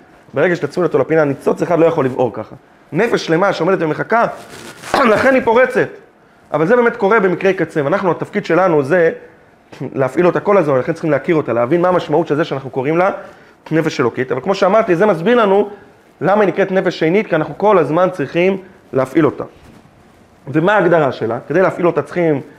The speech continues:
להכיר אותה, שלא יהיה כמו אותו, אותה תיבת תוצאה, כמו אותו כפרי שיש לו את הקלסרים, ולא יודע לקרוא, שאני רוצה לקרוא את הקודים של הנפש האלוקית. מה ההגדרה שלה? <clears throat> אז משתמש בעל התניא בלשון של איוב, שהוא אומר את המילים,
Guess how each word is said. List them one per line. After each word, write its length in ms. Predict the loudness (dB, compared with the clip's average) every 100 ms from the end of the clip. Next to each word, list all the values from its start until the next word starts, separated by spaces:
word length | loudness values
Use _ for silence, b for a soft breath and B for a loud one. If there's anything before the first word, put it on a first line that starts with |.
| B _
להכיר 300 | -2 0 0
אותה, 220 | 0 -2
שלא 160 | -2 2
יהיה 120 | 2
כמו 160 | 2 0
אותו, 280 | 2 2 2
אותה 200 | 2 0
תיבת 280 | 0 0
תוצאה, 220 | 0 -2 0
כמו 140 | 0
אותו 160 | 0 -2
כפרי 300 | -4 -2 -2
שיש 180 | -2
לו 60 | -2
את 80 | -6
הקלסרים, 560 | -2 0 2 4 4 2 B B B -6 0
ולא 160 | 2
יודע 140 | 4 2
לקרוא, 260 | 2 0
שאני 140 | 2 0
רוצה 180 | 2
לקרוא 300 | 0 2 0 0 B B -6
את 100 | -4
הקודים 320 | 0 2 2
של 160 | 2 0
הנפש 240 | 0 -2
האלוקית. 260 | -4 -4 -4
מה 120 | 0
ההגדרה 300 | 2 2 2
שלה? 260 | 0 0 -2 B B B B B B B _ 0
<clears throat> 400 | 2 4 2 2
אז 100 | -2
משתמש 320 | 0 2 2
בעל 140 | 2
התניא 300 | 2 2 2
בלשון 500 | 4 2 4 2 2
של 160 | 2 4
איוב, 300 | 6 6 4
שהוא 180 | 0 0
אומר 160 | 2
את 120 | 0 0
המילים, 340 | 2 2 2